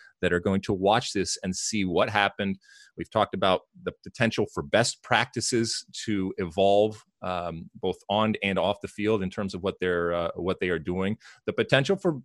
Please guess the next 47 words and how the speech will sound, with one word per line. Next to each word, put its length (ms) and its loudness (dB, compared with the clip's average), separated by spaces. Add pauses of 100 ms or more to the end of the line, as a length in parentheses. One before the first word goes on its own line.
maybe 240 4
even 240 4
some 180 2
mistakes 460 4
to 80 4
happen 440 0
and 140 0
lessons 600 4
to 100 2
be 160 4
learned 400 4
on 160 0
how 180 4
not 380 4
to 100 2
do 180 2
things 400 -4
when 200 0
other 260 6
leagues 340 2
and 120 0
other 160 0
sports, 500 0 (300)
either 260 -2 (140)
soccer 400 2
or 20 4
any 140 2
other 140 2
sport, 400 -2 (220)
come 200 -2
back 280 2
on, 300 2
uh, 260 -6
come 180 0
back 260 2
online. 580 -2 (400)
I, 160 2
I, 240 4 (120)
I, 280 2
once 240 -2
again, 220 2
I'm 100 4
knocking 300 2
on 180 4
wood 160 2
here 320 -4
because 400 -4